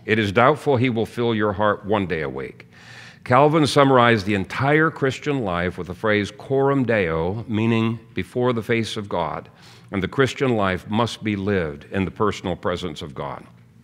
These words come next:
My conclusion is this. There is no need to blot out reality in order to worship.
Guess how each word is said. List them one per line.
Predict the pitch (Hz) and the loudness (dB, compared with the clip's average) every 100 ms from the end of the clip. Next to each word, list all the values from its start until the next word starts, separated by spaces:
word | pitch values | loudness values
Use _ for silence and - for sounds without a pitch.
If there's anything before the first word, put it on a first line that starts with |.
| - - - | -20 -20 -6
My | 95 | -4
conclusion | 90 107 117 127 117 101 | -2 -2 0 0 2 0
is | 90 | 0
this. | 90 73 - - - - - - - - - - | -4 -4 -2 -4 -6 -20 -20 -18 -18 -20 -20 -4
There | 120 | 0
is | 104 | 4
no | 135 156 | 6 8
need | 160 143 131 | 8 6 4
to | 98 | 0
blot | 87 113 117 127 127 | -2 2 4 4 4
out | 123 120 | 4 2
reality | 104 104 107 95 85 80 76 85 - - | 2 4 4 2 -2 -6 -6 -8 -12 -6
in | 98 | 0
order | 98 98 | 2 2
to | 90 | 0
worship. | 85 87 73 78 - | -2 -2 -4 -8 -10